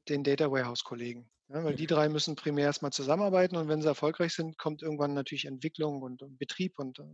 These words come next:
Speaker 1: viele andere I-T-Rollen mit ins Bild. Aber die drei kommen erstmal schon relativ weit,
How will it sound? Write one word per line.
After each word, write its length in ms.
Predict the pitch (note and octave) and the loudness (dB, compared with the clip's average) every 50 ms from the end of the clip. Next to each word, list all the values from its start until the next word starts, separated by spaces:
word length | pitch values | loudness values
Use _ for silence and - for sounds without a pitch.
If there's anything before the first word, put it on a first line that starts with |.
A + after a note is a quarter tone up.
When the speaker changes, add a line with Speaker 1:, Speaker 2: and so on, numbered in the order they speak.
| D#3 - _ | -20 -20 _
Speaker 1:
viele 200 | - F#3+ F#3+ E3+ | 0 0 2 2
andere 280 | E3 E3 F3 E3+ D#3 D3+ | 2 2 2 2 2 0
I-T-Rollen 500 | - - G#3+ A#3 A3 D#3 C#3+ C#3 C3+ C3 | 0 2 2 4 4 4 2 2 0 -2
mit 120 | C3 B2+ | -4 -6
ins 140 | C3 B2 - | -8 -12 -4
Bild. 260 | - C#3 C3 C3 - - - - - - - - - - - - _ | 0 2 2 2 0 -4 -14 -20 -20 -20 -20 -20 -20 -20 -20 -20 _
Aber 100 | - D#3+ | 0 2
die 120 | D#3 F#3+ G#3+ | 4 6 6
drei 220 | A#3+ G#3 A3 A#3 | 8 8 8 6
kommen 260 | A3 - - G#3+ A3 - | 6 4 4 4 4 4
erstmal 320 | - F#3+ F#3+ - - A3 G#3 | 4 4 4 4 2 2 2
schon 160 | - F#3+ E3 | 2 2 4
relativ 440 | D3 D3+ F3+ G3 - G#3+ F#3+ - - | 4 6 4 4 2 -2 -4 0 0
weit, 280 | C3+ C#3 C#3 C3+ - | 2 2 2 -2 -4